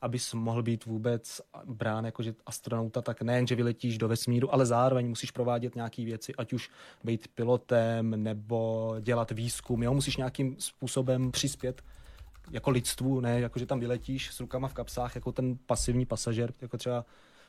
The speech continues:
právě v těchhle z těch dvou, eh, u těchhle z těch dvou společnostech, společnostech, takže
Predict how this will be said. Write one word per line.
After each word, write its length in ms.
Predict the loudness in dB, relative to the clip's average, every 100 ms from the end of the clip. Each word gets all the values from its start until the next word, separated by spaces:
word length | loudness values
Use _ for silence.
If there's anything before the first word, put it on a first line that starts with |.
| -2
právě 240 | 2 2
v 60 | 2
těchhle 200 | 2 2
z 80 | 2
těch 160 | -2
dvou, 500 | 2 4 4 4 0 -6 -6
eh, 80 | -4
u 160 | -4
těchhle 240 | -6 -6 -6
z 40 | -6
těch 100 | -6
dvou 160 | -4
společnostech, 680 | -6 -8 -6 -6 -4 -4 -4 _ _ -20 -16
společnostech, 680 | -10 -2 -2 0 -2 -2 0
takže 460 | 0 4 6 6